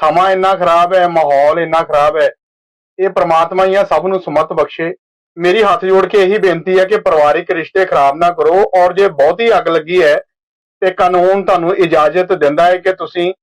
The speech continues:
ਕਿਸੇ ਹੋਰ ਦੇ ਨਾਲ ਵਿਆਹ ਤੋਂ ਬਾਅਦ ਰਹਿ ਸਕਦੇ ਹੋ। ਪਤੀ ਨੂੰ ਮਾਰਨ ਦੇ ਨਾਲੋਂ, ਪਤਨੀ ਨੂੰ ਮਾਰਨ ਦੇ ਨਾਲੋਂ, ਇੰਨਾ ਵੱਡਾ ਗੁਨਾਹ ਕਰਨ ਦੇ ਨਾਲੋਂ ਤੁਸੀਂ ਕਿਸੇ ਹੋਰ ਦੇ ਨਾਲ ਘਰੋਂ ਦੌੜ ਜਾਓ, ਉਹਦੇ ਨਾਲ ਰਹਿ ਲਓ,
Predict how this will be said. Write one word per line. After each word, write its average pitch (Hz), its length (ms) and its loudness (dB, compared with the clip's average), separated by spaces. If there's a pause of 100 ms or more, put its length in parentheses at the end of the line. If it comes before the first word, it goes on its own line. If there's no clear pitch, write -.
(360)
ਕਿਸੇ 196 200 0
ਹੋਰ 175 280 2
ਦੇ 175 120 0
ਨਾਲ 170 220 2
ਵਿਆਹ 165 220 0
ਤੋਂ - 120 -2
ਬਾਅਦ 156 220 2
ਰਹਿ 190 180 2
ਸਕਦੇ - 320 -8
ਹੋ। 117 60 -10 (680)
ਪਤੀ 185 220 -2
ਨੂੰ 214 140 0
ਮਾਰਨ 170 380 0
ਦੇ 196 120 2
ਨਾਲੋਂ, 175 360 2
ਪਤਨੀ 185 360 -2
ਨੂੰ 190 160 0
ਮਾਰਨ 156 320 0
ਦੇ 180 140 0
ਨਾਲੋਂ, 143 280 2 (120)
ਇੰਨਾ 180 220 0
ਵੱਡਾ 160 280 0
ਗੁਨਾਹ 156 400 0
ਕਰਨ 160 260 -4
ਦੇ 160 100 -2
ਨਾਲੋਂ 139 320 0 (840)
ਤੁਸੀਂ 208 340 0
ਕਿਸੇ 202 340 -2
ਹੋਰ 175 320 2
ਦੇ 214 140 0
ਨਾਲ 175 260 0
ਘਰੋਂ 175 260 0
ਦੌੜ 156 320 0
ਜਾਓ, 160 200 0
ਉਹਦੇ 175 240 2
ਨਾਲ 170 220 0
ਰਹਿ 147 140 2
ਲਓ, 160 200 0